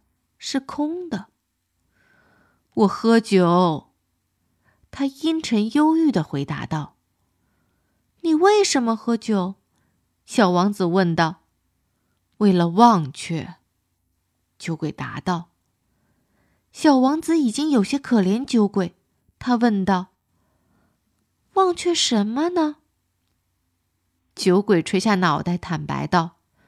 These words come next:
：“为了忘却我的羞愧。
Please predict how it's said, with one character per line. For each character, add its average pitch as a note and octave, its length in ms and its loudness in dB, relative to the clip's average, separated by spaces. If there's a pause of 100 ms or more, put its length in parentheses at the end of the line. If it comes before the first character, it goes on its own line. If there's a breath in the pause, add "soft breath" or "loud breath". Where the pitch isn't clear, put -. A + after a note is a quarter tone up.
(600)
：“为 A#3 120 6
了 G3 160 6
忘 G3 300 4
却 G3+ 220 2
我 F3 180 0
的 F#3+ 100 0
羞 A#3 400 2
愧。 G3 540 -2